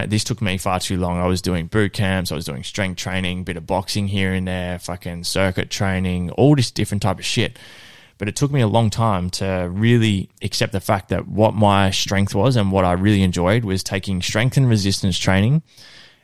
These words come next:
and some forms of conditioning as well, okay? And then I stuck to that, all right? So if I had a client come along, even if they're willing to pay me full price and they're like, "Oh,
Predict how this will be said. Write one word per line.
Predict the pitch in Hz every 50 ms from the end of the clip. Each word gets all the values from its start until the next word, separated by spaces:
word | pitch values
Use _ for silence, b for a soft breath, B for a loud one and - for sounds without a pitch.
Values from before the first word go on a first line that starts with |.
| B B -
and | 98 101 104 196 98 -
some | - - 110 110 117
forms | 107 - 117 110 110 110 107 101 101
of | 92 -
conditioning | - 104 95 92 104 104 - - 101 101 92
as | 90 85 85
well, | 92 95 113 143 160 156 _ _ - -
okay? | 101 - - 92 95 110 113 - _ _ _ _ _ _ _ _ _ _ _ _ _ - b b b b b b b b b b
And | 110 110
then | 107
I | 101 95
stuck | - - - 90 92 -
to | - 87
that, | 80 - - _ _ _ _ _ _ -
all | 92
right? | 92 101 101 -
So | - 107
if | 101 127
I | 123 131
had | 131 -
a | -
client | - 113 107 98 82 -
come | - 101 95
along, | 92 90 90 87
even | 98 117 123 123
if | 120 -
they're | 104 98
willing | 95 95 104 98 95 92
to | 90 98
pay | - 101 98 95
me | 92 90
full | - - 101 92
price | - - 95 95 95 92 -
and | 98
they're | 95 92
like, | 92 95 -
"Oh, | 101 98 95 92 85